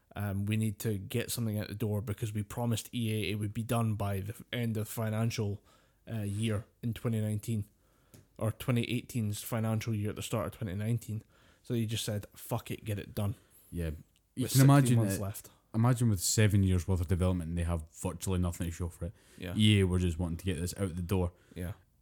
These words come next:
Speaker 2: Kind of in the same vein as what they did with Kingdom Hearts three there. It's just,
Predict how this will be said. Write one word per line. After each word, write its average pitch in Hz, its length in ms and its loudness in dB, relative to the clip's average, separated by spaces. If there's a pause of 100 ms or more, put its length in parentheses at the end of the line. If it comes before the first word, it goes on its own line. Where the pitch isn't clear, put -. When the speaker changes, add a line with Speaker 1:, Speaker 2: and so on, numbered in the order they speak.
(140)
Speaker 2:
Kind 135 260 8
of 123 140 6
in 127 120 4
the 120 100 6
same 117 240 4
vein 104 220 6
as 98 100 2
what 98 120 -2
they 92 40 0
did 90 160 0
with 95 100 0
Kingdom 95 240 2
Hearts 85 200 -2
three 95 140 0
there. 87 100 0
It's 82 140 -4
just, 82 140 -10